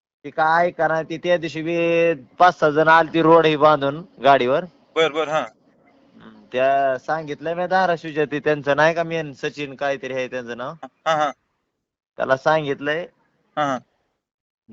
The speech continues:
Speaker 1: सांगतो म्हणलाय ती, ती काय ऐका नाही आता नीट.
Speaker 2: काय विषय, काय, काय झालं असेल चुकी तुमच्याकडून, कोणाला माहिती नाही. आणि कोण ते
Speaker 1: नाही, नाही,
Speaker 2: समोरचे
Speaker 1: माझ्यापाशी हिड-, हिडव आहे माझा त्याच्या पसला.
Speaker 2: कोण, कोण?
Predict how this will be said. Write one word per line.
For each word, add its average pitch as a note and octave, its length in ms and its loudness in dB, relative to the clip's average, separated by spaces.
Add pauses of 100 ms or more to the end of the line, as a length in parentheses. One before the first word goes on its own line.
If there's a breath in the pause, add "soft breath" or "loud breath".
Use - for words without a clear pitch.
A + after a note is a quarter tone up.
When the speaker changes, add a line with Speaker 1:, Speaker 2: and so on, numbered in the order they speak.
(120)
Speaker 1:
सांगतो C3+ 420 -2
म्हणलाय B2 340 -4
ती, A2+ 140 -10
ती A#2+ 120 -8
काय C3+ 280 4
ऐका C3 200 0
नाही B2+ 140 0
आता A#2 220 -2
नीट. G#2+ 160 -8
Speaker 2:
काय C3+ 160 4
विषय, C#3 200 0
काय, C#3+ 160 2
काय D3 300 2
झालं C3+ 240 2
असेल D3 140 0
चुकी D3+ 240 -4
तुमच्याकडून, C#3+ 520 -2 (360)
कोणाला C#3 200 -4
माहिती C3+ 260 -2
नाही. C#3+ 240 0 (640)
आणि B2 180 -8
कोण D3 240 -8
ते C3+ 100 -12
Speaker 1:
नाही, C3 120 2
नाही, D3+ 100 4
Speaker 2:
समोरचे D#3+ 160 4
Speaker 1:
माझ्यापाशी E3 460 2
हिड-, D#3 200 0 (380)
हिडव E3+ 220 6
आहे F#3 160 6
माझा F#3 260 0
त्याच्या D#3 380 4
पसला. B2+ 460 -4 (460)
Speaker 2:
कोण, D3+ 160 -6
कोण? E3 260 -4